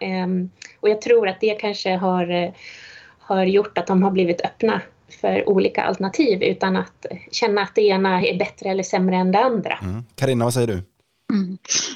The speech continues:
Speaker 3: Ja, och sen tänker jag att mycket handlar just om det här med föräldrars utbildningsbakgrund och det här att vi ärver. För om man tittar på storstäderna så är ju det också väldigt, alltså det är ju inget, inget bra mått att rakt av konstatera att,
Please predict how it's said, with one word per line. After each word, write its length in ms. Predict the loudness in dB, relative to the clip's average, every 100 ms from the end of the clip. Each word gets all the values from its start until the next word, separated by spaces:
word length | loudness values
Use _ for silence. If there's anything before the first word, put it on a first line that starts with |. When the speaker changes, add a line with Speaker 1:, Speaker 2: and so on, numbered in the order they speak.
| -4
Speaker 3:
Ja, 380 | 0 2 2 2
och 80 |
sen 180 | 2 0
tänker 260 | 0 0 0
jag 40 |
att 60 | 2
mycket 320 | 0 0 0
handlar 360 | 0 2 0 0
just 260 | 0 -2
om 120 | -2
det 60 | 0
här 180 | 0 0
med 320 | -2 -4 -6
föräldrars 580 | -4 -2 -2 -2 -2 -2
utbildningsbakgrund 1080 | -2 -2 -2 0 -2 -4 -2 0 2 4 4
och 120 | 4
det 60 | 4
här 120 | 2
att 180 | 0 0
vi 80 | 0
ärver. 540 | 2 2 0 -2 -4 -10 -16 -6 0
För 80 |
om 80 | 2
man 120 | 2
tittar 260 | 2 -2 -2
på 120 | -4
storstäderna 680 | -2 0 0 0 0 2 0
så 140 | 2
är 40 | 2
ju 180 | 2 2
det 140 | 2
också 260 | 0 -2 0
väldigt, 440 | 2 2 0 0
alltså 180 | 0 0
det 100 | 2
är 40 |
ju 100 | 4
inget, 300 | 6 4 0
inget 280 | 4 4 4 _ -16 _ _ _ _ _ -2
bra 320 | 2 2 0
mått 360 | 0 -4 -4 -6
att 200 | -4 -4
rakt 400 | -4 -4 -4 -6
av 100 | -4
konstatera 560 | -2 -2 0 0 0
att, 180 | -2 -4